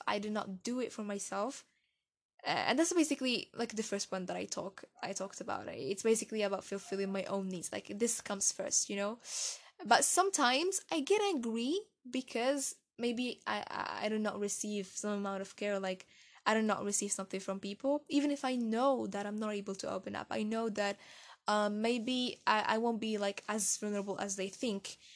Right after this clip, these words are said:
Maybe I, I don't really prefer, like, saying a lot of things about my life, but I still expect that from them, you know? I still, um, I still appreciate this. It just,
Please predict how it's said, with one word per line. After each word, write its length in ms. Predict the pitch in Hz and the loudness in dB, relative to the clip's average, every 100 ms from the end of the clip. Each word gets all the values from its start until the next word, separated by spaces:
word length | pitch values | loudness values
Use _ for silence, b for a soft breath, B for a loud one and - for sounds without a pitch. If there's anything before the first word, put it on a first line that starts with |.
| B B | B B
Maybe 600 | 214 226 214 233 226 226 - | 2 2 2 0 2 2 4
I, 540 | 214 202 - - 190 | 4 4 2 2 2
I 40 | 233 | 2
don't 180 | 233 | 0
really 200 | 226 226 | -2 -4
prefer, 380 | 220 202 - 196 | -4 -6 -6 -6
like, 200 | 196 196 | -6 -8
saying 200 | - 196 | -8 -8
a 60 | 196 | -6
lot 120 | 190 | -6
of 80 | 196 | -6
things 240 | 190 190 | -6 -6
about 160 | 190 190 | -4 -4
my 140 | 196 | -6
life, 320 | 202 262 233 208 | -4 -4 -6 -4
but 200 | 190 - - | -4 -2 -6
I 100 | 226 | -6
still 680 | - - - 302 349 349 - _ _ _ _ _ _ - - _ | -8 -12 0 4 4 4 -4 _ _ _ _ _ _ -18 -18 _
expect 520 | 226 226 - 220 220 - | -8 -6 -2 -4 -4 -4
that 180 | - | -4
from 180 | - - - | -6 -12 -8
them, 180 | - - | -10 -8
you 120 | 208 | -6
know? 120 | 202 - | -4 -2
I 140 | 208 | -2
still, 540 | - - - 247 247 B B B B B _ 220 | -2 -4 0 2 0 B B B B B _ 0
um, 840 | 214 208 208 202 196 196 196 208 - - - | 2 2 0 -2 -4 -6 -8 -10 -14 -18 -2
I 100 | 254 | 0
still 180 | 277 - | 6 6
appreciate 480 | 277 220 - - - | 6 0 0 -2 -6
this. 380 | - - - - _ _ _ _ _ _ _ _ - | -6 -4 -6 -10 _ _ _ _ _ _ _ _ -12
It 420 | 87 143 233 233 | -8 -4 -2 2
just, 360 | 233 - - | 2 0 -2